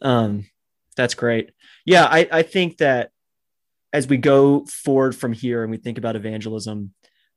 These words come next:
uh, particularly to younger generations, you know, reliance on the word, adherence to what, um, scriptures have told us about, uh, what God is doing, uh, in the world and, and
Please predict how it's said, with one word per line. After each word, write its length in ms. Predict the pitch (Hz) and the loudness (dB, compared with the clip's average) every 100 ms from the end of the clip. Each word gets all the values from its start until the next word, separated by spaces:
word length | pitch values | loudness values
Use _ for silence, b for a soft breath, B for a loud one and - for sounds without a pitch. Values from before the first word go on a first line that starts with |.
| - | -8
uh, 220 | 110 110 - | -6 -6 -8
particularly 540 | - 127 127 120 117 | -4 -2 2 2 2
to 80 | 113 | 0
younger 260 | 113 110 104 | -2 -4 -6
generations, 840 | 107 104 104 - 107 104 - - _ b b b _ | -8 -6 -8 -8 -10 -10 -12 -14 _ b b b _
you 120 | 131 | -2
know, 320 | 113 104 98 _ _ _ _ _ _ _ _ _ - | 0 -2 -6 _ _ _ _ _ _ _ _ _ -2
reliance 400 | 120 127 143 143 | 2 4 2 2
on 60 | |
the 80 | 131 | 2
word, 380 | 117 117 117 113 | 2 2 2 -2
adherence 460 | 110 117 131 127 - | -4 -2 0 -2 -4
to 140 | 127 | -6
what, 340 | 113 113 113 - - | -4 -4 -6 -10 -20
um, 460 | 117 104 101 113 - | -16 -14 -14 -16 -16
scriptures 340 | - - 131 | -6 -4 -2
have 100 | 117 | -4
told 260 | - 127 120 | -4 0 2
us 140 | 120 | 2
about, 460 | 120 107 110 110 - _ _ _ _ _ - | 0 0 -2 -4 -8 _ _ _ _ _ -10
uh, 480 | 123 113 107 107 - - _ | -4 -2 -2 -4 -8 -12 _
what 180 | 117 127 | -6 -4
God 140 | 117 | -2
is 100 | 107 | -4
doing, 480 | 104 117 135 156 175 - | -4 -2 0 -2 -8 -10
uh, 160 | 143 135 | -8 -6
in 80 | |
the 60 | 147 | -4
world 340 | 143 151 165 | -4 -4 -4
and, 120 | 113 104 | -8 -10
and 180 | 120 117 | -12 -12